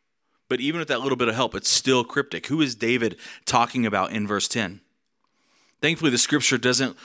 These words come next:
leave us to guess at its meaning. So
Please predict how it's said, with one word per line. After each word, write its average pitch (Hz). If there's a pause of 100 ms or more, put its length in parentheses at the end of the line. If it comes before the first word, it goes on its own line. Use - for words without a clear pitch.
(120)
leave 139
us 123
to 120
guess 117
at 101
its -
meaning. 107 (260)
So 135